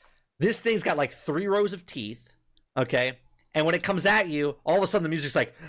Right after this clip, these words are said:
"Dun-dun-dun-dun-dun-dun-dun." It's like, it's almost like the Jaws theme. It's like a, it's like an offbeat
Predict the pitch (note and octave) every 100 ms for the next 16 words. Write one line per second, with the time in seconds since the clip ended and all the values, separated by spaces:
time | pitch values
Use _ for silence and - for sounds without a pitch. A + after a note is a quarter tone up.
0 | A#2+ C3 C3+ C#3 C#3 D3 C#3+ C#3+ - C#3+
1 | C#3 C#3+ D#3 D#3 E3 E3 B2+ - F3 A3
2 | A3+ F#3+ F3 C3+ D#3 D#3+ - C3+ G2+ F2+
3 | A2 C3 D#3 D3+ D3 D3 D3 D3 E3 E3+
4 | - B2+ D3+